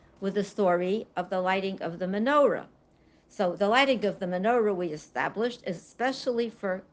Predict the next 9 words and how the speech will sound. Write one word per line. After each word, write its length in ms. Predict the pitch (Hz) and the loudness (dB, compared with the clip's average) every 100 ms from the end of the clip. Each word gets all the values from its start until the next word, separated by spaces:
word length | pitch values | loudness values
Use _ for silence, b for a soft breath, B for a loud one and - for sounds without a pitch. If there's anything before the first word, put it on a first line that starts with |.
| _ | _
Kohanim, 640 | - 151 147 156 151 202 302 - _ _ _ _ | -6 -6 -6 -8 -6 -8 -10 -14 _ _ _ _
nobody 460 | 165 190 190 165 156 147 | -8 -6 -6 -8 -8 -6
else. 440 | 143 226 - - b b b _ | -4 -6 -8 -20 b b b _
As 180 | 165 165 | -10 -2
Rashi 420 | 202 202 - 170 | 0 0 -6 -10
says 300 | - 185 185 | -4 -4 -4
to 180 | - - | -6 -4
Aaron, 400 | 180 180 185 180 | -2 0 -2 -4
"Sha'ata 840 | - 196 165 - 262 302 320 247 | -4 -2 -2 -2 -2 -2 -2 0